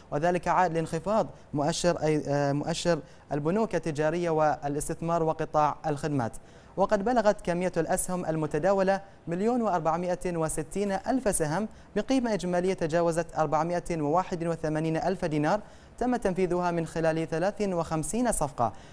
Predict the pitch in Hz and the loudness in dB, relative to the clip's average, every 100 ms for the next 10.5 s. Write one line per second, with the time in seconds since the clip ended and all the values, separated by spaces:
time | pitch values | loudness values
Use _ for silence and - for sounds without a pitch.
0 | - 127 127 139 156 170 170 143 143 139 | -8 -4 -2 0 2 2 2 2 2 2
1 | 175 170 160 151 143 143 143 165 170 151 | -2 0 2 2 -2 -4 -2 0 -2 -2
2 | 156 160 202 202 190 - - - 214 240 | 0 4 4 4 0 -10 -4 0 2 2
3 | 220 208 190 165 175 185 170 160 - 165 | 2 0 0 -2 0 0 0 -2 0 0
4 | 220 156 107 - - - 135 135 147 170 | 0 2 0 -2 -18 -6 -6 0 2 4
5 | 156 143 - 180 165 147 135 - 175 175 | 4 2 0 -2 -2 -2 -2 -2 -4 -2
6 | 160 139 135 147 190 196 190 190 - - | 0 0 0 2 4 4 2 -2 -12 -8
7 | 170 208 240 254 220 214 208 160 185 196 | -4 -2 -2 -2 0 0 0 2 2 0
8 | 190 180 160 - 156 - 233 240 185 180 | -2 0 0 0 -2 -2 0 0 0 0
9 | 175 185 - - 196 233 226 214 190 175 | 0 -2 -6 -10 -4 0 2 2 2 0
10 | 147 151 151 160 | 0 0 0 0